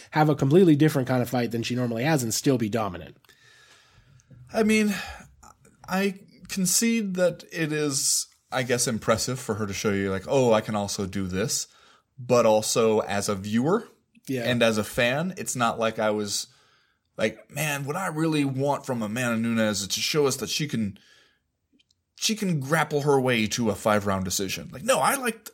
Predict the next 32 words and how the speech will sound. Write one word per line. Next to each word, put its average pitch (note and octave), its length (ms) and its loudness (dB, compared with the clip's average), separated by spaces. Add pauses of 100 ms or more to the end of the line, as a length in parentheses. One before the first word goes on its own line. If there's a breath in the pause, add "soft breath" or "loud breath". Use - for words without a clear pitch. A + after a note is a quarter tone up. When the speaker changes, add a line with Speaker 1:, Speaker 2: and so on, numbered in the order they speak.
Speaker 2:
I E3+ 120 2
was D3+ 340 -2
really G3 220 0
enjoying E3+ 420 2
the A2 160 4
other D3 160 2
thing A#2+ 320 -4 (120)
that A2 120 -2
you A2+ 100 0
did A2+ 300 0
where A2+ 100 -2
you G#2 100 0
just G2+ 220 -6
punched A#2 240 -6
people A2+ 240 -2
in G#2+ 80 -2
the F2 60 -6
face - 320 -2
really G2+ 180 -2
hard G2+ 240 2
until G#2 200 -4
they F#2+ 100 -2
fell G2 240 0
down. A#2+ 400 0 (320)
That B2 240 2
was C3 120 -2
pretty B2+ 220 -2
rad. A2+ 460 2 (400 soft breath)
In A#2 120 -4
fact, D#3 400 0 (560 soft breath)
that D3 400 0
was C#3 500 0